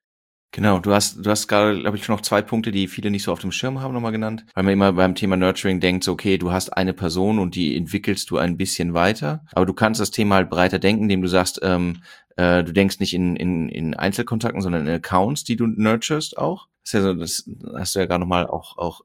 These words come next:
auch richtig gesagt. Das hat halt auch den Vorteil, dass wenn die in dem Account, in dem Unternehmen miteinander sprechen und sie haben alle was von uns gehört, dann, dann ist diese, diese Selbstbestätigung natürlich dabei. Dann bin ich nicht der Einzige, der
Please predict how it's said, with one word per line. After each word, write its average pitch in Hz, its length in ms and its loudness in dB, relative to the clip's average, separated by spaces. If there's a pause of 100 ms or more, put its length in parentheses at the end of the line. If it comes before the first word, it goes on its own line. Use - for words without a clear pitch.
auch - 220 -8
richtig 104 220 -6
gesagt. 113 200 0
Das - 80 -4
hat 113 120 0
halt 55 120 -4
auch 78 100 -6
den 101 140 -2
Vorteil, 120 580 2 (500)
dass 101 360 2 (120)
wenn 104 420 4
die 98 400 2 (180)
in 139 200 6
dem 107 400 6
Account, 90 480 4
in 107 160 4
dem 101 160 4
Unternehmen 95 480 4
miteinander 95 520 4
sprechen 98 540 2
und 92 80 0
sie 92 80 0
haben 90 140 4
alle 107 340 6
was 95 220 4
von 101 100 -2
uns 98 220 2
gehört, 95 440 4 (380)
dann, 101 340 4
dann 101 140 4
ist 90 180 0
diese, 92 320 2
diese 90 240 -2
Selbstbestätigung 95 840 4
natürlich 90 260 0
dabei. 90 320 4
Dann 90 120 2
bin 92 100 -2
ich 90 80 -8
nicht 90 140 -4
der 73 120 2
Einzige, 95 320 2
der 90 280 4